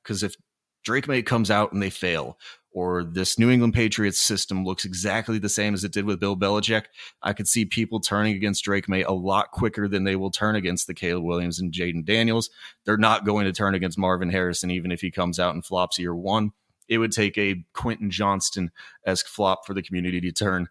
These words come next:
<laughs> against Marvin Harrison Junior or an awful landing spot, which he doesn't get here, and I don't think that he's going to get. So we'll go with Marvin Harrison at the three, number four overall off the N F L board to the Arizona Cardinals.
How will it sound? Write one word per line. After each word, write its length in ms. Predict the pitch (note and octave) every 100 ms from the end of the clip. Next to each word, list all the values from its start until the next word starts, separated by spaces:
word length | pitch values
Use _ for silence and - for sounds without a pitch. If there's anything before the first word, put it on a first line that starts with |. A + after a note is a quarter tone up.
| _
<laughs> 60 |
against 400 | G2 - A2 -
Marvin 280 | G2+ G2 F#2
Harrison 360 | G2+ F#2+ G2 E2+
Junior 420 | F#2+ F#2 F#2 E2+ - - -
or 180 | G#2 G#2
an 80 | -
awful 340 | G#2 G#2 G#2+
landing 300 | F#2+ F#2 F2+
spot, 340 | - F#2 F#2 E2
which 140 | E2+
he 80 | G#2
doesn't 320 | G#2+ F#2+ F2+
get 160 | F#2+ D#2+
here, 240 | G2 F#2
and 80 | F2+
I 80 | F2
don't 280 | F2+ F2+
think 200 | - F2
that 100 | F2
he's 160 | E2 E2
going 320 | E2+ G2 G2+
to 140 | - F2
get. 260 | F2+ F2 - - - _ _ -
So 300 | F#2 F2+ F2+
we'll 140 | G2+
go 160 | G#2+ C3+
with 140 | D3+
Marvin 280 | C#3+ D3 C#3
Harrison 380 | C3 C3 C#3 B2+
at 100 | A#2+
the 60 |
three, 480 | - A2 A2 G#2+ G2+ -
number 200 | G#2+ B2
four 280 | - B2 B2
overall 580 | A#2 B2 A2 A2 G#2 -
off 240 | G2 -
the 160 | A2 G#2
N 80 | A2
F 100 | A2
L 140 | G2+
board 260 | G2 G2+ G2
to 80 | F#2
the 120 | F#2+
Arizona 340 | F#2+ F#2 F#2
Cardinals. 480 | - A2+ A#2+ A#2 A2+